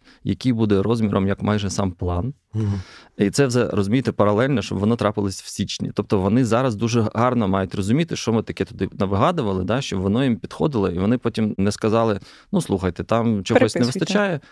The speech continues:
Speaker 1: Да, переписуйте. І коли вони кажуть: "Переписуйте", відкривається процес. Е, це от написано в правилах, да,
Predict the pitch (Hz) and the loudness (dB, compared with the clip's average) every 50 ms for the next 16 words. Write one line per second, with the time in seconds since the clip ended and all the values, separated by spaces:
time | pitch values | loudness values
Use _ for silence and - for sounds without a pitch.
0 | _ _ _ - - 110 92 90 - 143 151 160 - 104 101 - 147 135 - 117 | _ _ _ 0 2 2 2 2 0 0 0 0 0 -2 -2 -2 -2 -2 -2 -2
1 | - - - - 120 117 113 - - - 117 117 139 135 110 110 104 113 - 120 | -2 -4 -4 0 0 0 0 0 0 0 0 2 2 2 2 0 0 2 2 0
2 | 110 110 98 - 123 117 - - 196 185 - 131 - 107 98 98 - - 113 120 | 0 0 -2 0 0 0 0 0 -2 0 -2 -2 -2 -2 -4 -2 -2 -2 0 0
3 | 123 120 117 - 107 85 - 104 - - 101 95 - - - - - 95 90 90 | 0 0 0 -2 -4 -6 -6 -6 -4 -2 -4 -4 -4 -6 -8 -4 -2 0 0 0
4 | 87 - - 131 117 113 - 110 - - 123 - 110 101 95 95 - - - 104 | 0 0 0 0 0 2 0 -2 0 -2 -2 -2 -2 -2 -2 -4 -4 -2 0 0
5 | 101 95 90 - - 80 - - 104 113 | 0 0 0 -2 -4 -4 -2 -2 -2 -2